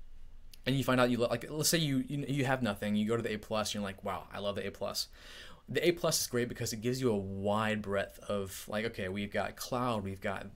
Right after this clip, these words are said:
um, uh, networking, we've got all these different things you can kinda play with. You might just really love one area,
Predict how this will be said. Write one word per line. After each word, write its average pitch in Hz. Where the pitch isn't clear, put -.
um, 101
uh, 101
networking, 104
we've 101
got 104
all 135
these 143
different 120
things 120
you 107
can 107
kinda 104
play 110
with. 143
You 147
might 160
just -
really 165
love 151
one 135
area, 127